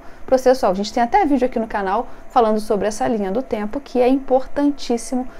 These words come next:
que você saiba sobre a linha do tempo. E por que a linha do tempo é importante? Bom, pra identificar a peça, nós nos fazemos duas perguntas. A primeira, qual foi o último momento processual?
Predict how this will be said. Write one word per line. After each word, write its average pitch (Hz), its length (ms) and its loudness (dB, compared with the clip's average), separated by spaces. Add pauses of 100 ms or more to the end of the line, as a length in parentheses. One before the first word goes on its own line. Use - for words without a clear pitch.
(160)
que - 80 -6
você 214 320 0
saiba 196 440 -2 (300)
sobre 190 300 0
a 196 80 2
linha 180 240 -2
do 208 120 0
tempo. - 220 -10 (720)
E 349 80 0
por - 180 0
que - 140 2
a 403 100 10
linha 330 220 6
do 269 100 2
tempo 302 360 2
é - 20 6
importante? - 760 -2 (300)
Bom, 220 260 8 (440)
pra 381 420 8
identificar 262 760 2
a 208 40 -2
peça, 226 460 2
nós 220 180 0
nos 226 160 -4
fazemos 226 720 -2
duas 208 380 -2
perguntas. - 760 -6 (380)
A 175 100 0
primeira, 196 580 2 (360)
qual 233 320 8
foi 214 280 2
o 196 40 0
último 262 640 2
momento 247 400 0
processual? - 640 -6